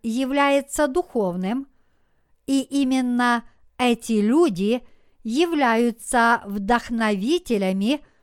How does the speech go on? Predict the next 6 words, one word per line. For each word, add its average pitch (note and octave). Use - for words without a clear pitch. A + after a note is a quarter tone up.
духовного G#3+
возрождения. A#3+
Некоторые B3
дома G#3+
настолько B3
ненадежны, A3+